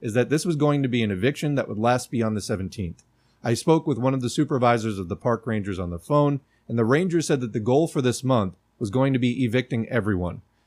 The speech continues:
The information we've been getting from park rangers at the helm, I guess, is that on the seventeenth, when folks are allowed back in the park, according to this notice, law enforcement is going to be involved,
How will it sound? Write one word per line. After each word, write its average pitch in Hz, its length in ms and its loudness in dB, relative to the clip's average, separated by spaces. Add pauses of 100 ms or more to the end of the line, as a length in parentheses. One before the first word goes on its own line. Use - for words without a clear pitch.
(140)
The 117 100 -2
information 131 580 0
we've 117 140 0
been 113 120 -2
getting 117 280 2
from 104 180 -6
park 120 280 0
rangers 104 400 -2
at 92 120 -6
the - 100 -12
helm, 139 400 2 (240)
I 101 80 -10
guess, 127 440 0 (220)
is 117 180 -2
that 117 300 2
on 135 140 2
the 151 80 0
seventeenth, 147 640 0
when 113 160 -2
folks 127 300 -2
are 117 200 2
allowed 113 360 0
back 127 260 0
in 131 80 -2
the 104 60 -2
park, 95 340 -4
according 107 300 -4
to 98 60 -4
this 90 220 -10
notice, 135 440 0 (340)
law 147 220 6
enforcement 143 480 0
is 110 80 -2
going 120 240 2
to 110 60 -2
be 98 120 -2
involved, 107 520 2